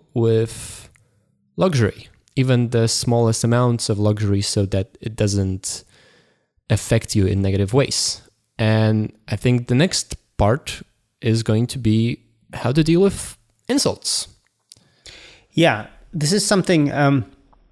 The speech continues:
Speaker 2: uh, uh, it's really, uh, deep in my heart and deep on my mind, um, because it's something I, I have trouble <laughs> mastering. Um, the thing is that, uh,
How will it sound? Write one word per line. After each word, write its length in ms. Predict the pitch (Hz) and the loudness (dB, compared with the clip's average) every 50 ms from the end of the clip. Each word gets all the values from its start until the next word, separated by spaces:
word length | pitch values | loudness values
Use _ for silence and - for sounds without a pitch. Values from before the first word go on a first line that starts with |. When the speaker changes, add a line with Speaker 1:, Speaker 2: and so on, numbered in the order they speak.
| _ _ _ _ _ _ - - - _ _ _ _ _ - | _ _ _ _ _ _ -20 -20 -20 _ _ _ _ _ -2
Speaker 2:
uh, 40 | - | 0
uh, 160 | 117 113 107 107 107 - _ _ - | 2 2 0 -2 -6 -12 _ _ -2
it's 540 | 143 135 123 117 113 123 127 123 - - - | 0 0 0 0 0 -4 -6 -6 -6 -4 -2
really, 360 | 147 135 127 127 120 104 85 - - - - | -2 0 2 2 2 2 0 -4 -8 -8 -8
uh, 60 | 120 | -6
deep 280 | 110 107 127 120 - | -2 -2 -2 -2 0
in 120 | 120 110 107 | -2 -2 0
my 180 | 107 104 104 95 | 0 0 0 0
heart 400 | 90 117 113 98 95 92 - - | 2 2 2 2 0 -4 -6 -8
and 180 | 98 98 98 | -6 -4 -4
deep 140 | 98 117 - | -4 -2 -2
on 100 | 104 101 | -2 -2
my 120 | 95 92 95 | -2 -2 -2
mind, 520 | 104 107 95 90 87 85 - - - - - | -2 -2 -2 -4 -6 -8 -10 -12 -16 -12 -8
um, 340 | 123 113 104 98 95 95 98 - - - - - - - - - - - _ _ _ | -6 -6 -4 -4 -6 -8 -10 -12 -18 -20 -20 -20 -20 -20 -20 -20 -20 -20 _ _ _
because 280 | - - - 123 - - | -4 -2 0 -2 -2 -2
it's 100 | - - | -2 0
something 340 | 156 151 143 165 151 139 | 0 0 2 2 2 2
I, 280 | 131 123 120 123 113 92 - - - - - - - - - - _ _ - - - - - - | 2 2 2 2 2 0 -4 -8 -14 -16 -16 -18 -18 -20 -20 -20 _ _ -20 -20 -20 -20 -10 -6
I 40 | - 107 | -4 -2
have 220 | 92 143 139 - | 0 -2 -2 -4
trouble 340 | - - - 123 131 131 127 | -2 -2 0 0 2 2 0
<laughs> 120 | 131 120 | 0 0
mastering. 480 | 80 80 - - 139 117 110 107 95 95 - - - - - - - - - | -2 -4 -4 -4 -4 -4 -4 -6 -12 -14 -16 -18 -18 -16 -16 -14 -14 -12 -4
Um, 420 | - 135 117 120 123 127 131 - - - - - - - - _ _ - | 0 0 2 2 2 0 0 -4 -10 -16 -20 -20 -20 -20 -20 _ _ -4
the 100 | 123 110 | -4 -2
thing 200 | - 185 190 180 | 0 0 2 2
is 180 | 143 113 - - | 2 0 0 0
that, 340 | - 135 120 120 117 - - - - - | 2 2 2 2 2 -2 -6 -10 -6 -2
uh, 300 | 139 123 117 117 117 | 0 2 2 2 0